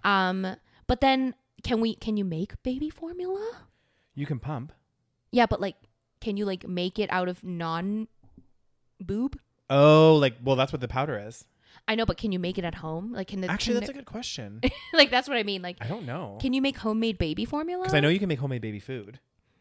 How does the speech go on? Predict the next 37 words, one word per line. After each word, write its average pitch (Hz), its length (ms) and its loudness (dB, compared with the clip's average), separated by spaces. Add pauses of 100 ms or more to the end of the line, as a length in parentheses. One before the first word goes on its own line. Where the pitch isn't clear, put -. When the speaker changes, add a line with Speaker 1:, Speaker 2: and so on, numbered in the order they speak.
(280)
Speaker 1:
Exactly, 233 420 -2
but - 160 -2
then, 196 160 -6
Speaker 2:
Yeah. 156 120 -4
Speaker 1:
yeah, 320 300 -2
so 214 160 -6
can 233 220 -8
you, 240 80 -4
like, 226 240 -8
blend 180 300 -8
it? 277 200 -6
I 170 120 -8
don't 240 140 -4
know. 202 280 -4
Fucking 202 260 -8
Speaker 2:
Mm-hmm. 170 80 -4
Speaker 1:
hell. - 220 -6 (280)
Speaker 2:
Who 123 140 0
knows? 107 480 -6
I 123 140 4
don't 139 120 6
know. 117 220 4
But, 127 160 0
like, 139 160 6
again, 131 380 2
like, 110 220 -2 (280)
they 131 100 4
just 135 160 0
said, 123 140 -2
like, 110 120 -2
it's, 113 140 -6
it, 147 360 -6
it's 143 160 0
not 156 140 -2
great, 113 300 2
but, 139 240 0
like, 143 200 0